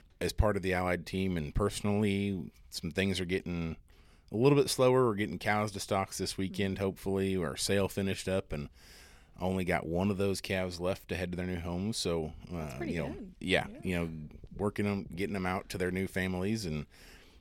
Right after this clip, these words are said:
Speaker 1: things are starting to slow down just a little bit here, you know, outside of work. But no, it's been, it's been good. It's been a
Speaker 2: Mm-hmm.
Speaker 1: good couple weeks since our last episode here,
Speaker 2: Yeah.
Speaker 1: and time is flying, and just trying to keep our head above water.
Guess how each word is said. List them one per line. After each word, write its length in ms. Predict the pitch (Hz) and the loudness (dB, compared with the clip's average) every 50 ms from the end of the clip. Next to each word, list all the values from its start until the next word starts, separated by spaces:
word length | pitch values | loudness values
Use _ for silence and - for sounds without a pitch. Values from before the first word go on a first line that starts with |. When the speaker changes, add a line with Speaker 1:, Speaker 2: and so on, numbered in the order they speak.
| - - | -6 0
Speaker 1:
things 260 | 101 104 110 104 104 | 2 4 4 4 2
are 100 | 101 92 | 0 0
starting 300 | - - - 107 110 - | 0 2 2 2 2 2
to 80 | - - | 0 -2
slow 280 | - - - 117 117 113 | 0 2 4 4 4 4
down 320 | 107 101 98 98 95 90 82 | 4 2 0 0 0 -2 -4
just 180 | 85 - - | -4 -6 -4
a 60 | - 82 | -4 -4
little 220 | 80 87 85 82 | -2 -2 -2 -2
bit 300 | 78 76 78 69 - - | -2 -2 -4 -4 -4 -6
here, 440 | - - 85 82 80 76 76 73 - - - - - | -6 -4 -2 -2 -2 -2 -4 -6 -8 -12 -16 -18 -10
you 100 | - 82 | -6 -4
know, 140 | 78 78 - - | -4 -2 0 0
outside 400 | 87 87 - - - 85 80 78 | 0 0 0 -2 -2 -2 0 -2
of 100 | 76 71 | -2 -4
work. 260 | 78 78 80 - - | -4 -6 -6 -6 -6
But 100 | - 76 | -6 -4
no, 240 | 76 78 76 65 69 73 | -4 -2 -4 -6 -6 -10
it's 120 | - - | -10 -6
been, 340 | - 92 90 87 85 76 - - | -4 -2 0 0 -2 -4 -6 -8
it's 120 | 85 - | -6 0
been 220 | - 101 104 101 | 2 4 4 4
good. 220 | 87 95 98 104 113 | 4 4 4 2 2
It's 160 | 113 - - | -2 -6 -6
been 160 | - 87 85 | -4 -2 -2
a 40 | 85 | -2
Speaker 2:
Mm-hmm. 80 | 80 69 | 0 2
Speaker 1:
good 340 | 85 90 95 85 85 85 76 - - - - - - - - _ - - | 2 2 2 0 -2 -6 -6 -8 -10 -14 -16 -20 -20 -20 -20 _ -16 -6
couple 240 | - - 107 101 95 | -2 0 2 2 4
weeks 220 | 92 98 95 - - | 2 2 0 -2 -4
since 180 | - 82 78 - | -4 -4 -4 -2
our 140 | 80 82 | -2 0
last 340 | 87 87 87 90 - - - - | 0 0 0 0 -2 -4 -8 -8
episode 560 | 87 - - - - - 98 98 104 110 101 95 | -8 -6 -6 -4 -2 0 0 0 0 0 -2 -2
here, 240 | 101 95 92 104 | -2 -2 0 2
Speaker 2:
Yeah. 60 | 120 110 | 0 0
Speaker 1:
and 180 | 87 80 76 - - - - - - - - - - - - - - - - - | 0 -2 -6 -8 -14 -20 -20 -20 -20 -20 -20 -20 -20 -20 -20 -20 -20 -20 -14 -6
time 280 | - 87 87 95 98 95 | -2 0 2 2 2 0
is 100 | 82 - | -2 -4
flying, 380 | - 82 82 82 87 101 110 | -2 -2 0 2 2 2 0
and 120 | 95 80 80 | 0 -2 -4
just 160 | 85 - - | -4 -4 -4
trying 300 | - 95 92 92 92 90 | -2 0 0 2 0 0
to 180 | 82 76 78 78 - - | 0 -2 -4 -4 -8 -8
keep 180 | - 110 - - | -6 -4 -2 -2
our 60 | 80 | 0
head 120 | 90 101 | 0 0
above 180 | 107 95 78 73 | 0 0 -2 -2
water. 320 | 76 73 - 71 76 78 | -2 -2 -2 -2 -4 -6